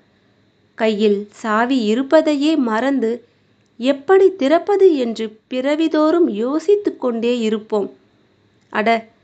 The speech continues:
சாவி நம்மிடம்தான் உள்ளது என்ற விழிப்புணர்வு வந்துவிட்டால் பிறவி தொடர்களில் இருந்து விடுதலைதான். தன்னை பெருமையாக நினைத்து கொள்வதிலேயே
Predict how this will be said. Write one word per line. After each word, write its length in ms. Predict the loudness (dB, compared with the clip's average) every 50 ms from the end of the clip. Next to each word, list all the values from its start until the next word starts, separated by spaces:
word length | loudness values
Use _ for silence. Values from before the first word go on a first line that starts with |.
| _ _ _ _
சாவி 600 | -10 -4 -2 2 2 4 4 4 4 4 4 2
நம்மிடம்தான் 720 | 2 -2 -2 -2 0 0 2 2 2 2 2 2 2 2
உள்ளது 440 | 0 0 -2 -2 -2 -4 -4 -4 -4
என்ற 380 | -4 -4 -2 -2 -2 -2 -2 -4
விழிப்புணர்வு 880 | -4 -4 -4 -2 -2 -2 -2 -2 -2 -2 0 2 2 2 2 2 2
வந்துவிட்டால் 720 | 2 2 0 0 -2 -2 -2 -4 -4 -2 -2 0 0 -2 -4 -8 _ _ _ _ _ _ _ _ _ _ _ _ _ _
பிறவி 420 | -2 0 2 2 4 6 4 4
தொடர்களில் 640 | 4 2 0 -4 -4 -4 -4 -4 -4 -4 -4 -4 -4
இருந்து 480 | -4 -4 -4 -4 -4 -6 -6 -8 -10 -14 _ _ -8
விடுதலைதான். 680 | -6 -4 -2 0 0 0 2 2 0 0 0 0 -2 -2 -6 -10 _ _ _ _ _ _ _ _ _ _ _ _ _ _ _ _ -4
தன்னை 380 | -2 0 2 2 0 0 -2
பெருமையாக 760 | -2 0 0 2 4 4 4 4 4 4 2 0 0 0 0
நினைத்து 460 | 0 0 0 -2 -2 -2 -2 -4 -6 -4
கொள்வதிலேயே 1000 | -4 -6 -4 -2 -4 -4 -2 -2 -2 -2 -2 -2 -2 -2 -2 -2 -2 -4 -6